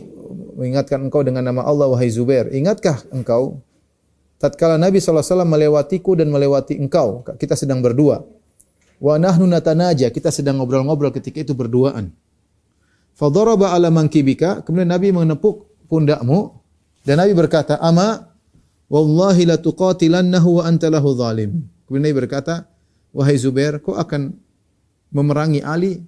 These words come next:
dan engkau yang zalim. Kau akan memerangi Ali dan engkau yang, yang zalim."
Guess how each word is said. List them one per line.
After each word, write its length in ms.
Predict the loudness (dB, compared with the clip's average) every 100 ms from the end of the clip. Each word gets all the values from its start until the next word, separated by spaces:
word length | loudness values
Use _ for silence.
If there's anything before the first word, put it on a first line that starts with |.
| -6
dan 260 | -4 -4
engkau 160 | -2 -2
yang 160 | 0 -2
zalim. 320 | -4 -6 -12 _ _ _ _ _ _ _ _ _
Kau 160 | -6
akan 240 | -2 -2 -2
memerangi 320 | -6 -6 -4
Ali 160 | -4
dan 80 | -4
engkau 160 | -2 -2
yang, 160 | -2 -6
yang 160 | -8 -6
zalim." 320 | -6 -8